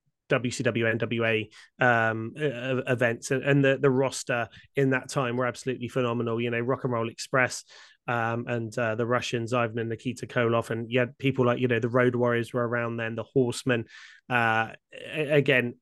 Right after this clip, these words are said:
it, it, it wasn't ever taken as, it wasn't ever as big as the W W F, but, um, certainly from a, a, yeah, retrospectively, the quality of that product,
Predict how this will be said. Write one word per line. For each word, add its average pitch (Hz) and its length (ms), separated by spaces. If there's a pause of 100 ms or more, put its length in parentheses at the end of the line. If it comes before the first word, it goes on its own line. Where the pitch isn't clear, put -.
it, 151 180
it, 147 300
it 151 80
wasn't 151 400
ever 143 420
taken 139 520
as, 131 260
it 135 140
wasn't 143 220
ever 131 120
as 123 80 (180)
big 139 220
as 139 100
the 139 120
W 135 240
W 135 320
F, 131 200 (120)
but, 131 220 (320)
um, 123 260
certainly 131 600 (220)
from 131 640
a, 120 640
a, 123 60
yeah, 120 180
retrospectively, 123 1080
the 120 140
quality 131 640
of 117 80
that 120 220
product, 117 520